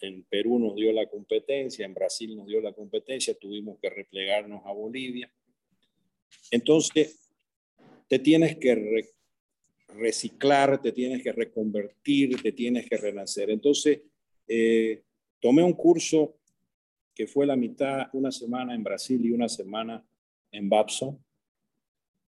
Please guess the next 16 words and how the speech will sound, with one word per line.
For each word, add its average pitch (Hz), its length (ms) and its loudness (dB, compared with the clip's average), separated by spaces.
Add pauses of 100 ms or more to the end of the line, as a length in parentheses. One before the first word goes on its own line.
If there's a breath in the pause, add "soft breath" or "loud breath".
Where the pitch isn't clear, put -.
(180)
sobre 107 440 4
empresas 120 560 -2
familiares 113 720 2
y 104 80 -2
emprendimiento. 95 840 -10 (800)
¿Por 104 200 -4
qué? - 280 -2 (480)
Dentro 135 240 2
de 131 60 -6
todo 143 120 6
este 143 180 2
conce-, 117 640 -2
contexto 117 640 -4
que 101 60 -4
estamos 120 360 -4
hablando, 110 480 -2